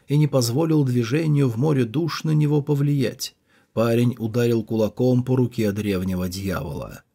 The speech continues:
Хотя он открылся перед древним дьяволом, но Хан Сень подумал о том, что у него появилась подходящая возможность. Его аура от сутры Дун Сюань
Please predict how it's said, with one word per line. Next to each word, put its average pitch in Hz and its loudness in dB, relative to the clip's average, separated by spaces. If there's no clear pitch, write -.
Хотя 170 0
он 170 0
открылся 151 2
перед 131 0
древним 139 0
дьяволом, 110 -4
но 143 2
Хан 120 0
Сень 165 0
подумал 120 0
о 98 -6
том, 170 -2
что - -4
у 95 0
него 92 0
появилась 147 2
подходящая 147 0
возможность. 131 -2
Его 143 2
аура 143 2
от 127 -4
сутры 151 0
Дун 135 2
Сюань 151 0